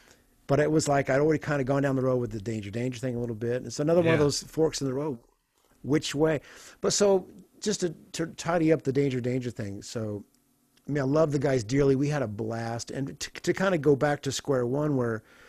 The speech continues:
Speaker 1: I'd gone through this, this whole jazz and fusion path, along with my love for rock and roll. So it was kinda revisiting where I'd,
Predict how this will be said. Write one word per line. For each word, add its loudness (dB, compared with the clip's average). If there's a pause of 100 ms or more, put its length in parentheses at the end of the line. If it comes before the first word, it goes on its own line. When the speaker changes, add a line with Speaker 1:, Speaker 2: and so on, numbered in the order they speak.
(220)
Speaker 1:
I'd -6
gone 2
through -2
this, -4 (380)
this -8
whole -2
jazz 2
and -4
fusion -2
path, -6
along -2
with 2
my 0
love -2
for -6
rock -6
and -4
roll. -2
So -6
it -2
was -6
kinda -4
revisiting 0
where -2
I'd, -6